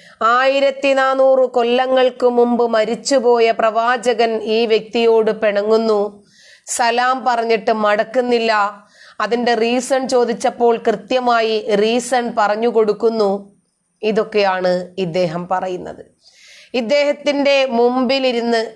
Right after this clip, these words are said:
ഇത് വിശ്വസിച്ച് ഭക്തിയോടെ കേട്ട് കണ്ണീർ വാർക്കുന്ന ആൾക്കാരുടെ അവസ്ഥ കൂടി നമ്മളൊന്ന് മാനിക്കണം. മുഹമ്മദ് നബിക്ക് തന്നെയാണ് അത് പറയാൻ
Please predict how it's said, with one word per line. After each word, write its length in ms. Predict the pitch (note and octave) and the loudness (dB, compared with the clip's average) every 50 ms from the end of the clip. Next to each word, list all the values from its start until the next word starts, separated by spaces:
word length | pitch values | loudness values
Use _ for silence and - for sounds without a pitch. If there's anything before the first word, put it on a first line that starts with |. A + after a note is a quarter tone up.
| - _ | -10 _
ഇത് 280 | G#3+ G#3 G3 F#3 A#3 A3+ | -4 -4 0 0 0 0
വിശ്വസിച്ച് 800 | G3 G3+ G#3+ - - - C4 B3+ B3 - C4 A#3+ - - A#3+ | 0 -2 -4 -6 -4 -2 -2 -2 0 -2 -4 -4 -2 -2 -4
ഭക്തിയോടെ 960 | A3+ G3 G#3 A3+ A3 - - B3+ B3 B3 B3 B3 B3 B3+ C4 C4+ C4 B3 B3 A#3+ B3 - | -2 0 0 -2 -2 -4 -4 -2 0 2 2 4 4 4 4 4 2 2 -2 -4 -4 -2
കേട്ട് 580 | A3 G#3+ A3 A3+ G#3 - - B3+ A#3+ A3+ - - - - - - - - _ _ - | 0 0 2 0 0 0 0 0 0 -2 -4 -10 -20 -20 -20 -20 -20 -20 _ _ -4
കണ്ണീർ 520 | A3+ A#3 B3+ C4 C#4 D4 D#4 D#4 D#4 D4+ D4 | -4 -2 0 0 0 0 0 0 0 0 0
വാർക്കുന്ന 600 | C4+ C4+ B3+ B3+ B3+ B3 B3 B3+ B3 A#3+ A#3+ A#3+ | 2 2 2 2 0 -2 -2 -4 -2 0 0 0
ആൾക്കാരുടെ 1000 | A3+ A3 A3 A3 A3 A3 - B3 A#3 A#3 A#3 A#3 A3+ A#3 A3+ A3+ A3 A3 - - G#3+ | 2 2 0 -2 -4 -4 -2 0 2 2 2 2 0 0 0 0 -2 -2 -4 -2 -2
അവസ്ഥ 460 | G3+ G#3 G3 G#3+ G3+ - - - A3+ | 0 0 0 -2 -4 -6 -4 -4 -4
കൂടി 480 | G#3+ G3 G#3+ G#3+ G#3 G#3 G#3 G3+ G3+ - | -2 0 0 0 2 0 -2 -4 -6 -4
നമ്മളൊന്ന് 520 | G3 F#3 F#3+ G3 G3 G3+ G3+ G3 F#3+ F#3+ F#3+ | -2 -2 -2 0 0 0 0 0 0 -2 -4
മാനിക്കണം. 720 | F#3 F#3 F3+ F3+ F3+ F3+ F#3 F3+ - F#3 F#3 F3+ F3 - _ - - - - - - - - - - | -4 -4 -4 -4 -4 -4 -4 -4 -4 -6 -6 -6 -8 -14 _ -20 -20 -20 -20 -20 -20 -20 -20 -8 -4
മുഹമ്മദ് 540 | A3 A3+ A#3 B3 C4 C#4 C#4+ D4 C#4+ D4+ D4+ | -2 -2 0 0 -2 0 0 0 0 0 0
നബിക്ക് 520 | D4+ B3+ D4+ C#4+ D4+ - D4+ D4 A3+ C#4+ | 0 0 -2 -4 -2 -2 0 0 0 0
തന്നെയാണ് 720 | C4+ C4 C4 C#4 D4 D4 C#4 C4 B3+ B3+ B3+ B3+ B3+ B3+ - - - | -2 0 0 2 2 2 2 2 2 2 2 2 0 0 -2 -4 -2
അത് 280 | G3 G#3 G3+ B3+ C4+ C4+ | -2 0 0 0 -2 0
പറയാൻ 560 | C4 A3+ A3 A3 A3+ A3+ A#3 A#3 A3+ A3 G#3+ | 0 0 2 2 2 2 2 0 0 -2 -4